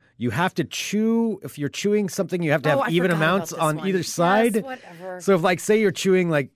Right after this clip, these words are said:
Speaker 1: some, some, I don't know, what, some M and Ms.
Speaker 2: Yeah.
Speaker 1: You have to have
Speaker 2: Just one on each side.
Speaker 1: You have to have one M and M on each side. It can't be, like,
Speaker 2: I don't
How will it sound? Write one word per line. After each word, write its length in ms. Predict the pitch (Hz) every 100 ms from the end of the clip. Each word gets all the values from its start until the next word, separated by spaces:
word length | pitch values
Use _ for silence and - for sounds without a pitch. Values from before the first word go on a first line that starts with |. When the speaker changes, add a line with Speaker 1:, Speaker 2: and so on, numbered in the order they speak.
| _
Speaker 1:
some, 540 | - 143 123 127 123 110
some, 300 | - 127 110
I 80 | 127
don't 100 | 120
know, 120 | 107
what, 200 | 104 117
some 180 | - 160
M 120 | 175
and 240 | 165 117 80
Ms. 220 | 78 - _ -
Speaker 2:
Yeah. 120 | - - _ _ -
Speaker 1:
You 140 | 139
have 160 | 165 165
to 80 | 156
have 340 | 156 143 123
Speaker 2:
Just 200 | 262 240
one 140 | 285 277
on 100 | 269
each 140 | 247
side. 180 | - - -
Speaker 1:
You 120 | 147
have 80 | 170
to 80 | 170
have 140 | 151
one 140 | 139 202
M 100 | 190
and 100 | 170
M 120 | 165
on 120 | 147
each 200 | 135 180
side. 260 | - 165 135
It 80 | 117
can't 220 | 151 123
be, 140 | 147
like, 220 | 139 127 -
Speaker 2:
I 240 | -
don't 20 | 165